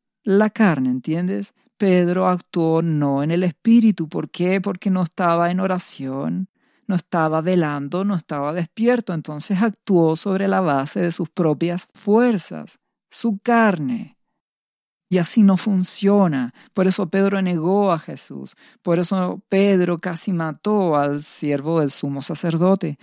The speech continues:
Por eso Pedro arrancó porque no estaba velando y orando, aun cuando era un hijo de Dios.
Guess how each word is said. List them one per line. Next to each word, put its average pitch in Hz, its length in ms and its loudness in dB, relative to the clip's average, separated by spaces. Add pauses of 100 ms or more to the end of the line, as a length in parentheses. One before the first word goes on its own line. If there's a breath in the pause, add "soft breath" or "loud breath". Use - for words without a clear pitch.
(180 soft breath)
Por 190 160 0
eso 190 320 -2
Pedro 202 720 4 (400)
arrancó 151 960 -2 (460)
porque 190 280 -2
no 180 100 0
estaba 165 600 0
velando 156 800 0 (140)
y 190 140 2
orando, 208 600 2 (160 soft breath)
aun 185 180 2
cuando 175 440 2
era 160 220 2
un 180 180 0
hijo 147 360 -2
de 180 100 4
Dios. 196 580 2